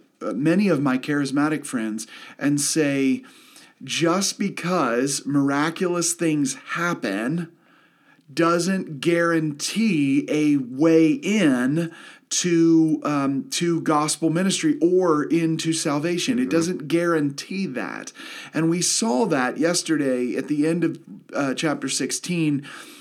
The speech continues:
Speaker 1: when Jesus said, "If they don't listen to Moses and the prophets, they're not gonna be persuaded, even if someone raises from the
Speaker 2: Mm-hmm.
Speaker 1: dead."
Speaker 2: Mm-hmm.
Speaker 1: Uh, there is the, i-, in my estimation, the pinnacle of, of miracles.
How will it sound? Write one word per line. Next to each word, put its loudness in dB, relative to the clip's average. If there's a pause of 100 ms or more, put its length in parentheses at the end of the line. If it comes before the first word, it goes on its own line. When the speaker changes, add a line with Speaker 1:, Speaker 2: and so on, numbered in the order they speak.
Speaker 1:
when 2
Jesus 0
said, 2
"If 0
they 6
don't 4
listen 2
to 4
Moses 2
and 2
the 0
prophets, -2
they're -2
not 0
gonna 2
be 2
persuaded, 0
even 2
if -2
someone -2
raises -4
from -10
the -8
Speaker 2:
Mm-hmm. -12
Speaker 1:
dead." -6 (340)
Speaker 2:
Mm-hmm. -16
Speaker 1:
Uh, -6
there -2
is 2
the, 0
i-, -8
in -4
my -2
estimation, 0
the 0
pinnacle 0
of, -2
of -4
miracles. -2